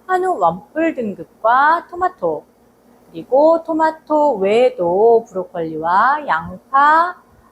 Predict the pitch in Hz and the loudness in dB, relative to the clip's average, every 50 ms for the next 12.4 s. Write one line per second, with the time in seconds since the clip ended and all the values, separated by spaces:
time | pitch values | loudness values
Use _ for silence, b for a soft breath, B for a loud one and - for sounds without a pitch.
0 | _ _ _ - 233 208 202 196 185 180 214 262 311 359 415 415 - _ - - | _ _ _ -4 -2 -2 0 0 -2 -2 -2 -2 -4 -4 -4 -6 -10 _ -12 -8
1 | 196 190 208 214 220 285 311 339 381 415 466 466 - _ _ _ _ _ _ _ | -6 -4 -4 -4 -2 0 2 2 2 0 -2 -6 -14 _ _ _ _ _ _ _
2 | - - - 262 294 330 359 381 381 - - - _ _ _ - - _ _ _ | -18 -10 -6 0 2 4 4 4 2 0 -6 -10 _ _ _ -20 -20 _ _ _
3 | _ _ - 403 403 381 285 185 151 - - _ _ _ _ _ _ _ _ _ | _ _ -8 -6 -4 -2 -2 -2 -2 -4 -8 _ _ _ _ _ _ _ _ _
4 | _ _ - - 254 262 240 190 185 180 180 175 175 - 240 247 240 190 170 156 | _ _ -8 -2 0 0 2 2 2 2 2 2 0 2 2 2 2 2 2 0
5 | 170 240 302 359 381 349 359 339 330 320 - - 311 311 311 311 - - 196 175 | 2 4 4 2 4 4 2 2 2 0 -2 -6 -4 -4 -4 -4 -6 -10 -10 -8
6 | 214 247 254 240 254 233 240 240 233 185 160 156 156 156 160 165 160 - 214 220 | -6 -6 -6 -6 -8 -6 -4 -6 -4 -4 -2 -2 -2 -2 -2 -4 -4 0 0 2
7 | 240 254 262 277 277 - - 330 330 349 349 359 349 302 214 185 - _ _ - | 4 4 4 2 0 -4 -6 -4 0 2 2 2 2 -2 -6 -8 -10 _ _ -2
8 | 233 254 277 269 226 160 151 156 180 202 - - - _ - 339 330 285 202 175 | 0 0 0 -2 -2 -2 -2 -2 -4 -8 -10 -10 -12 _ -18 -14 -12 -12 -8 -4
9 | - 160 165 156 151 - - b b b b b b - 180 185 - 240 240 190 | -2 0 0 0 0 -2 -6 b b b b b b -12 -10 -4 -2 -2 -2 -2
10 | 165 180 202 262 320 349 359 339 311 294 190 - 175 156 - 170 170 175 165 - | -2 -2 0 2 2 0 0 -2 -4 -4 -6 -8 -10 -14 -12 -10 -10 -10 -10 -8
11 | 165 170 185 - - 165 - _ - 165 165 180 214 226 208 - - _ _ _ | -8 -8 -8 -8 -10 -16 -16 _ -6 -2 0 2 4 2 2 0 -4 _ _ _
12 | _ - 170 165 - 285 330 - | _ -10 -10 -6 0 2 2 2